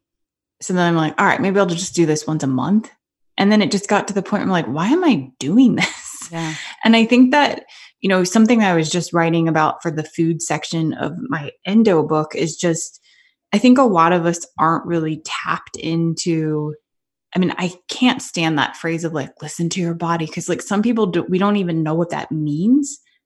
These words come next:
Speaker 1: to listen to our body with how food makes us feel. But I think if we can kind of, like, think about it, "Okay, listen to my body.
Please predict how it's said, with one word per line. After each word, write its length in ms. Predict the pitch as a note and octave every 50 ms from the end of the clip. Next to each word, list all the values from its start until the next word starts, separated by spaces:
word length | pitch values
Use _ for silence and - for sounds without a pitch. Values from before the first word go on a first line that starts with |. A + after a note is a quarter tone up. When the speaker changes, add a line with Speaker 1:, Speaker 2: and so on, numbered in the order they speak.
| _ _ _
Speaker 1:
to 100 | - F#3+
listen 320 | F#3 G3 F#3+ - G#3+ G#3 G3
to 180 | - G#3+ G3+
our 120 | G3+ G3+ G3+
body 400 | G3+ G#3 G#3+ A3 A3 A3+ A3 G#3
with 180 | G#3 E3+ - _
how 200 | - - F3+ E3+
food 280 | F3 - - F#3+ F#3 F3+
makes 280 | F3 F3 F3 - - F3+
us 140 | E3+ -
feel. 420 | - - F3 F3 F#3 G#3 A#3 A#3+ - - - - - - - _ _ -
But 100 | F#3+ F#3
I 60 | F#3
think 240 | F3+ A3+ A3+ A3+ B3+
if 100 | B3 B3+
we 80 | A3 G3+
can 200 | - F#3+ F3+ E3+
kind 240 | - F#3 F#3 F#3
of, 120 | F3 E3 D#3+
like, 300 | E3 D#3+ C#3+ - - _
think 160 | F3+ F3+ E3
about 260 | E3+ E3 D#3+ D#3 D3+
it, 180 | D3 C3+ - - _ _ -
"Okay, 400 | F#3 - F3+ D#3+ C#3 C#3+ C#3+ - _ _ _ _ _ _ _ _ -
listen 280 | F#3 G#3 - B3 A3+ G#3+
to 80 | G3+
my 160 | F3+ E3 D#3 D3+
body. 500 | D3+ D#3 C#3 C#3+ C3+ B2 C3+ - -